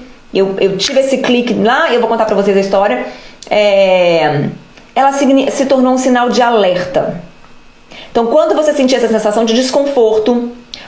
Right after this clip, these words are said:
olhe pra si mesmo e fala, "Ahá, tô com inveja." Bom sinal, porque significa que eu quero uma coisa, que eu estou no caminho, porque fracassar significa que eu estou no caminho,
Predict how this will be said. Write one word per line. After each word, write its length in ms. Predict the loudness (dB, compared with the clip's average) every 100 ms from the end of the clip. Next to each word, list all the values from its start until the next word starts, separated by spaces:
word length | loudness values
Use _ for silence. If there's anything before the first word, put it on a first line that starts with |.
| -8 0
olhe 260 | 0 2
pra 180 | 0 0
si 80 | 2
mesmo 280 | 2 2 0
e 40 |
fala, 560 | 0 0 0 0 -6 -12 -6
"Ahá, 640 | -4 -2 -2 -2 -4 -8 -12 -12 -2
tô 120 | 0
com 100 | 2
inveja." 560 | 0 0 0 -2 -4 -8 -18 -20 -20 -20 -20 -20 -20 -4
Bom 260 | 0 2 2
sinal, 800 | 0 0 0 0 0 -2 -6 -10 -8
porque 200 | -2 0
significa 460 | 2 2 2 0 0
que 100 | 0
eu 60 | 0
quero 300 | 0 0 0
uma 140 | 0
coisa, 560 | 2 2 2 0 -2 -4 -8
que 80 | -2
eu 80 | 0
estou 420 | 0 0 2 2
no 80 | 2
caminho, 600 | 0 2 2 2 2 -2 -8 -18 -6
porque 480 | -2 2 0 0 -2
fracassar 500 | -2 0 -2 0 0
significa 300 | -2 -2 0
que 60 | 0
eu 40 |
estou 200 | 0 0
no 60 | 0
caminho, 500 | 0 2 0 -2